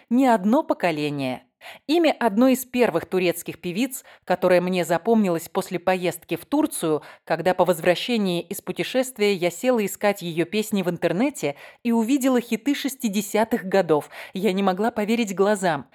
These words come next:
ведь женщина, которую я видела в клипах, не выглядела даже на сорок. А танцы, которые она виртуозно исполняла, может исполнить не каждая молоденькая девушка.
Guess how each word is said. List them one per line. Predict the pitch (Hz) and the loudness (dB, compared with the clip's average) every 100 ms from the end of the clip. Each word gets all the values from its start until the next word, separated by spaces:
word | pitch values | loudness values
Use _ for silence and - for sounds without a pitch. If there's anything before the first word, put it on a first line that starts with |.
| - - | -20 -2
ведь | 220 175 | -2 0
женщина, | 175 269 330 - 165 | -2 -2 -2 -2 -2
которую | 147 170 175 170 | -2 0 2 0
я | 170 165 | 2 0
видела | 196 175 165 | 0 -2 -2
в | - | -4
клипах, | 180 190 208 302 - - - | -6 -4 0 -2 -4 -16 -2
не | 214 | -2
выглядела | 180 208 196 208 220 220 | 0 0 0 0 2 2
даже | 160 151 175 | 0 -2 -2
на | 196 | -4
сорок. | - 359 320 - - - - | -2 0 0 -2 -12 -18 -8
А | 202 | -6
танцы, | - 277 285 226 165 | -2 2 2 0 -2
которые | 165 160 185 180 | -4 -2 0 0
она | 180 190 208 208 | 0 -2 0 0
виртуозно | 175 - 202 202 180 | -2 -2 0 0 -2
исполняла, | 165 - 165 175 254 302 160 143 - - | -6 -2 -2 0 0 4 2 0 -12 -8
может | 202 277 302 - | 2 2 2 -2
исполнить | 226 - 277 262 233 - - | -4 0 2 4 2 -2 2
не | 240 226 | 2 4
каждая | - 240 247 196 | 2 4 4 4
молоденькая | 180 170 175 202 196 180 170 160 | 4 2 2 2 0 0 -2 -2
девушка. | 147 147 131 - 143 | -2 -4 -4 -8 -12